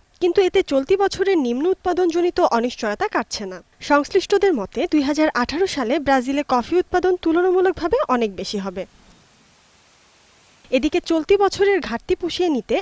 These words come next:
আগামী বছর ব্রাজিলে উৎপাদন বাড়াটা খুবই জরুরি বলে মনে করছে রাবোব্যাংক। তবে এক্ষেত্রে বড় নিয়ামক হয়ে উঠতে পারে আবহাওয়া।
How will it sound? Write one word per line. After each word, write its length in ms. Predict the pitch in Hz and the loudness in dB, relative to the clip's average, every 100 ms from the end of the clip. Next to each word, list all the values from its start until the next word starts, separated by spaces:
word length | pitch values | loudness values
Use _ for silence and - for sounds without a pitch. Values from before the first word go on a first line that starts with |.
| - | -2
আগামী 340 | 247 233 240 | -2 -2 -2
বছর 320 | 220 220 254 | -2 -2 -2
ব্রাজিলে 480 | 214 202 190 202 277 | -2 -2 -2 -2 0
উৎপাদন 480 | 392 - 277 285 269 | 0 -2 -4 -2 -4
বাড়াটা 360 | 247 233 233 381 - | -4 -4 -2 -4 -2
খুবই 280 | 294 277 285 | -2 0 0
জরুরি 400 | 254 262 330 381 | 0 0 2 2
বলে 160 | 370 370 | 2 0
মনে 240 | 269 190 | 0 -4
করছে 380 | - 175 - 381 | -6 -10 -4 -2
রাবোব্যাংক। 540 | 285 180 165 104 87 - _ _ _ | -2 -4 -6 -10 -16 -20 _ _ _
তবে 280 | 240 233 226 | 0 2 0
এক্ষেত্রে 400 | - 311 - 330 - | -2 -10 -6 -2 2
বড় 200 | 240 285 | 2 2
নিয়ামক 380 | 302 311 311 | 0 0 -2
হয়ে 180 | - 320 | -2 -2
উঠতে 260 | 302 - 320 | -2 -4 -4
পারে 200 | 330 453 392 | -2 0 -2
আবহাওয়া। 380 | 208 190 165 | -4 -6 -8